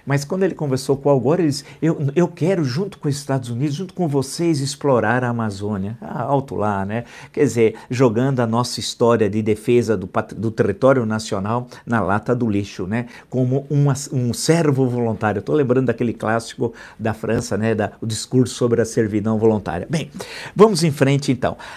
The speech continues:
Então, o que tá ocorrendo, ah, aqui, né? Ele não reconhece, ele evita entrar nesses assuntos e agora tá, inclusive, promete que fará, eh, agora nessa semana, última semana antes das eleições de quinze de novembro,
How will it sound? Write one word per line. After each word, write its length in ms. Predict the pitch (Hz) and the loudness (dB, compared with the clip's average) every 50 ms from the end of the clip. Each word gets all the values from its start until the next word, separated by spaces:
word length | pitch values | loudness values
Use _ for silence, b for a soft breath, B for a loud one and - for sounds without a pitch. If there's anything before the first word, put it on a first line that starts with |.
| B B | B B
Então, 240 | - 262 - 269 247 | -8 -2 2 2 2
o 20 | 240 | 4
que 140 | - 202 | 4 2
tá 320 | 143 - - - - 147 127 | 2 2 -6 -2 2 2 4
ocorrendo, 640 | 123 - 135 120 117 123 110 107 104 101 98 - - | 4 6 4 4 4 4 2 0 0 -2 -2 -2 0
ah, 220 | 110 110 107 104 | -2 0 0 0
aqui, 360 | - 117 - - 110 92 87 | -2 -4 -6 -6 -6 -4 -4
né? 80 | 104 123 - | -4 -2 2
Ele 220 | 147 143 131 131 135 | 2 4 4 4 4
não 160 | 160 185 180 | 4 4 4
reconhece, 680 | 143 135 123 - 135 117 113 139 202 220 208 - - 143 | 4 4 4 4 0 0 0 0 -2 -2 -4 -2 0 4
ele 140 | 135 135 | 6 6
evita 420 | 135 123 113 127 165 185 - - 147 | 6 6 4 0 -2 -2 0 0 -2
entrar 400 | 120 110 117 113 110 107 101 - | -2 0 0 0 2 2 0 0
nesses 380 | 107 107 107 - 120 110 104 | -2 -4 -4 -4 -4 -2 -2
assuntos 640 | 113 113 113 - - - 196 262 262 - - - - - - | -2 -4 -4 -4 -6 -6 -6 -6 -8 -12 -18 -20 -20 -16 -6
e 140 | - 269 247 | 0 2 2
agora 460 | 185 127 123 123 135 147 170 175 - - - 131 117 - | 4 6 8 8 8 8 6 2 -4 -6 -12 -12 -10 -4
tá, 100 | - 139 | -2 -2
inclusive, 600 | 151 156 143 151 131 107 95 104 120 139 151 143 | -2 0 0 0 0 0 2 0 0 0 0 -2
promete 580 | 143 - 160 147 131 110 101 107 123 135 - - | -4 0 4 4 4 4 2 -2 -2 -4 -4 -10
que 100 | - - | -18 -10
fará, 420 | - - 101 104 101 110 127 139 - B B B B B B B B B | -4 -2 -2 0 0 0 0 -2 -6 B B B B B B B B B
eh, 180 | 117 117 113 107 | 0 0 2 2
agora 400 | - - 107 98 101 104 107 98 | 2 0 2 2 2 2 2 0
nessa 240 | 98 107 - 123 | 0 -2 -2 -4
semana, 500 | 113 - - 104 101 104 110 120 117 107 | -4 -2 -2 -4 -2 -2 -2 -2 0 0
última 320 | 107 123 120 - 120 110 110 | 0 -2 -2 -2 -4 -4 -4
semana 440 | 110 - 107 95 101 104 101 101 104 | -4 -4 -6 -4 -4 -4 -4 -2 -2
antes 240 | 110 104 - - | -4 -4 -4 -6
das 220 | 104 95 104 95 107 | -4 -4 -2 0 0
eleições 420 | 101 101 98 98 - 107 104 98 | 0 0 0 -2 -2 -6 -6 -4
de 100 | 101 104 | -4 -6
quinze 220 | - - 104 104 - | -6 -6 -8 -4 -2
de 20 | |
novembro, 540 | 208 220 165 139 147 196 202 - 214 190 | -2 -2 0 0 0 0 2 2 0 0